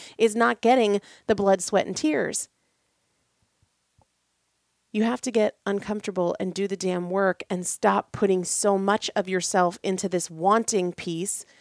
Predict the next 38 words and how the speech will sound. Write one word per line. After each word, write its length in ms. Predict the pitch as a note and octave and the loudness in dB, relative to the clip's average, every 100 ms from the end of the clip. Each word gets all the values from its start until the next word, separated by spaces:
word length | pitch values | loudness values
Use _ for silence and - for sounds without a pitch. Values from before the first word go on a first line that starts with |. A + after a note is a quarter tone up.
| _ - | _ -2
The 80 | |
wanting 440 | F#3+ G#3+ D#4 D#4 C4+ | 2 2 2 2 0
is 100 | A3+ | 2
not 180 | A3+ A3+ | 0 -2
just 160 | A3+ | -4
gonna 160 | A3 G#3 | -2 0
disappear, 560 | G3+ G3 - G#3 D#3+ | 0 -2 -2 0 0
right? 320 | D3 D#3+ F#3 - - - | 0 0 0 -2 -14 -12
You 240 | F#3+ A3+ | -4 0
need 220 | C#4+ C#4 B3 | 0 0 -2
to 100 | G#3+ | -4
sho-, 360 | - A#3 G#3 - | 2 2 2 -2
shovel 600 | - C#4 C4+ F#3+ F#3+ - _ - | -2 0 2 2 0 -2 _ -4
some 220 | C#4 C4+ | 0 2
of 100 | G#3+ | 4
that 180 | G#3+ G3+ | 4 4
energy, 520 | B3 A#3 F#3 F3 G3+ | 2 0 0 -4 -4
shuffle 500 | - - - F3+ G#3 | -4 -4 -2 -2 -2
some 200 | - G#3+ | -2 0
of 100 | G3 | 4
that 160 | F#3 | 4
energy, 400 | A3 B3+ F#3 F#3 | 4 0 -2 -4
some 160 | F#3 G3 | -2 0
of 160 | G3 F#3 | 0 4
that 320 | F3+ E3+ - - _ _ _ _ _ _ _ _ F#3 | 4 2 -2 -20 _ _ _ _ _ _ _ _ 0
desire, 640 | G3+ F3+ G#3 A3 G#3+ G3 | 0 4 4 6 6 4
some 240 | - G3+ | 2 -2
of 140 | G3+ F3+ | -2 2
that 320 | F3+ E3+ - | 2 2 -2
emotion, 600 | G3 F3+ F#3+ B3 - G3 F#3 | -4 0 2 2 0 -2 0
some 140 | G3+ | 0
of 80 | F#3+ | 2
that 160 | F3+ | 2
attention, 600 | E3+ - A#3 A#3+ - G3 F#3 | 0 -4 -2 -2 0 -2 0
some 120 | G3+ | 0
of 60 | |
that 200 | F#3+ F3+ | 0 -2
time 600 | - - B3+ A#3+ G3 F#3 | -4 -4 0 2 2 0